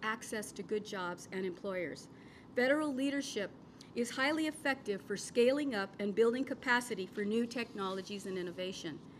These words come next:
As the largest consumer of energy in the U S economy,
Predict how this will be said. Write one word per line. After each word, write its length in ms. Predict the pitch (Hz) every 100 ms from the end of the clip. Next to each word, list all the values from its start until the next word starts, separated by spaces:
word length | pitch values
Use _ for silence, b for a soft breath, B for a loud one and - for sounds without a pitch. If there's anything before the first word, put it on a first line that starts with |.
| B B B
As 160 | - 226
the 80 | 220
largest 480 | 214 214 247 277 -
consumer 540 | 277 254 262 262 254
of 180 | - 208
energy 480 | 208 214 226 240 254
in 80 | 202
the 80 | 190
U 200 | 202 220
S 160 | 220
economy, 600 | - - 202 190 214 254